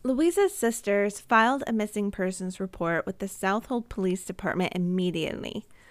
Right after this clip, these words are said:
But after two weeks of absolutely nothing being done to find her,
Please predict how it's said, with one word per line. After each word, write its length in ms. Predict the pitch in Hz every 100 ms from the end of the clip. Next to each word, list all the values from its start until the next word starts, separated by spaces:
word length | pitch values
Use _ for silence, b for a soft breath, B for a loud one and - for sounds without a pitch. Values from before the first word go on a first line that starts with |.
| B B B _
But 120 | 214
after 260 | 240 240 233
two 400 | - - 320 339
weeks 440 | 208 247 - -
of 120 | 214 208
absolutely 640 | 208 220 - 240 240 214 202
nothing 600 | 190 185 185 185 233 247
being 200 | 220 208
done 240 | 196 180 190
to 80 |
find 420 | 190 - 165 175 -
her, 280 | 220 226